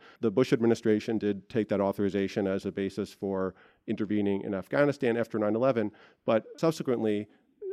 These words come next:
President George W. Bush, President Barack Obama,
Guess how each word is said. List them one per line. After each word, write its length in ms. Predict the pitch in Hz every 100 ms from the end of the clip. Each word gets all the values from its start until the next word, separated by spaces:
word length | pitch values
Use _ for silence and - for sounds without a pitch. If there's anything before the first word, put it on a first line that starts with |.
| -
President 360 | - 123 120 107
George 220 | 110 95
W. 260 | 110 95 95
Bush, 360 | 120 131 127 _
President 320 | 113 104 98
Barack 240 | 107 104
Obama, 600 | 107 95 107 123 131 131